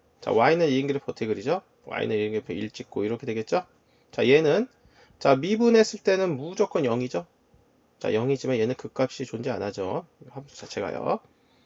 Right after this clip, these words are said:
자, 그래서 뭐 발레 더 있지만 요 두 가지만 들어도 이게 아닌 거를 쉽게 할 수 있을 겁니다.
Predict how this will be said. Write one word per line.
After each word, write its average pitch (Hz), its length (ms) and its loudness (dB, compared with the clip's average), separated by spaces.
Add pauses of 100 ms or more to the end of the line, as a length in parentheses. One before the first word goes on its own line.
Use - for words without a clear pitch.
(120)
자, - 100 -20
그래서 110 500 -2 (380)
뭐 - 100 -8
발레 165 540 8
더 131 160 6
있지만 175 460 0
요 156 80 2
두 131 200 -4
가지만 143 360 0
들어도 123 460 0
이게 123 140 -6
아닌 113 260 -6
거를 110 280 -2
쉽게 - 280 -8
할 143 180 -16
수 - 120 -12
있을 - 140 -14
겁니다. - 300 -20